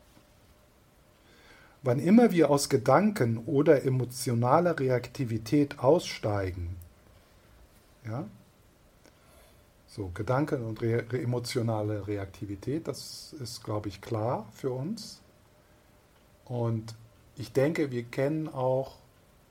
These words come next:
so diese Momente oder diese Kapazität, die, die wir haben, dass es schon auch möglich ist, aus dieser Reaktivität auszusteigen. Ja? So,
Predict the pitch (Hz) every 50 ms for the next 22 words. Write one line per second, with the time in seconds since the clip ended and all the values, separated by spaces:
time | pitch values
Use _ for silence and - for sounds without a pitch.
0 | _ _ _ _ _ _ _ _ _ _ _ _ - 117 107 117 123 117 120 120
1 | 117 123 117 117 117 113 117 120 139 170 175 165 - 190 202 226 233 226 - -
2 | - 120 123 120 113 110 110 113 120 117 110 117 113 110 - 127 120 120 113 -
3 | - 127 120 120 - 139 147 151 - - 143 160 - - 143 143 135 143 131 117
4 | 120 135 135 160 147 160 160 135 127 131 127 - - - - - - - 170 190
5 | 208 220 - 160 - - 151 151 170 185 - 151 127 - 135 120 117 - - -
6 | 131 147 165 160 - 170 165 156 156 143 135 131 139 139 143 139 139 - - -
7 | 143 131 127 127 - - 151 143 143 143 - - 127 135 123 - - - 123 110
8 | - - - 110 98 90 82 80 - - - - - - - - _ _ _ _
9 | _ - - - - - - - - - - - 101 104 135 180 - - - -
10 | - - _ _ _ - - - - - - _ - - - _ _ _ _ _
11 | _ _ _ - - - - - - _ _ _ - - _ _ - - - -
12 | - - - _ _ _ _ _ - - - - _ _ _ _ _ _ _ _
13 | _ _ _ _ _ _ _ _ _ _ _ - _ _ _ _ - - - 113
14 | 107 107 101 95 -